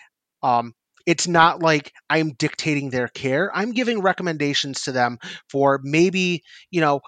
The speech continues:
we can go up with this medication, maybe we can add this to it, and giving them options. Ultimately, it's up to them. They can take it or leave it when it comes, and I'm talking standard medications that,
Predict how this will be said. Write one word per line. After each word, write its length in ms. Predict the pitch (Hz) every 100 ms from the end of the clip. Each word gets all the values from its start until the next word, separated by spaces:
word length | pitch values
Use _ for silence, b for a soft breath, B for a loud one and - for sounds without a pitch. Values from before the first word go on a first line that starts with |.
| B -
we 80 |
can 120 | 170 156
go 120 | 165 -
up 200 | 190 214
with 120 | 175
this 180 | 190 -
medication, 760 | 180 170 - 170 - 165 160
maybe 180 | 151 147
we 140 | 147
can 100 | 147
add 300 | 160 170 165
this 220 | 156 156 -
to 180 | 175
it, 80 | 170
and 120 | 180
giving 300 | 156 180 180
them 180 | 156 139
options. 440 | 160 220 - 147 -
Ultimately, 380 | 185 - 226 185
it's 120 | 147
up 120 | 160
to 80 | 139
them. 320 | 123 104 117 _ _ _ - B
They 100 | 175
can 140 | 180
take 240 | 165 175 165
it 40 |
or 120 | 139
leave 220 | 123 123 123
it 80 |
when 120 | 143 147
it 60 |
comes, 240 | 170 156 -
and 100 | 196
I'm 80 | 220
talking 240 | 277 262
standard 420 | 233 - 214 208 185
medications 520 | 180 - 175 165 139
that, 180 | 135